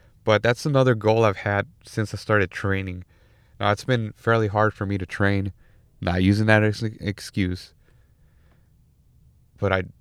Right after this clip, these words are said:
I do enjoy going to the noon classes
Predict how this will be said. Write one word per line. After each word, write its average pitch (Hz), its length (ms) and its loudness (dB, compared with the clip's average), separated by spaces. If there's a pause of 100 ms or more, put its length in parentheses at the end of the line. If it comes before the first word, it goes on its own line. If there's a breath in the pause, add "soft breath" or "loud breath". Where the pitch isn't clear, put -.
(140)
I 95 180 -2
do 131 380 0
enjoy 104 640 0 (200)
going 107 260 0
to - 100 -6
the 90 100 2
noon 95 300 -4
classes 87 760 -6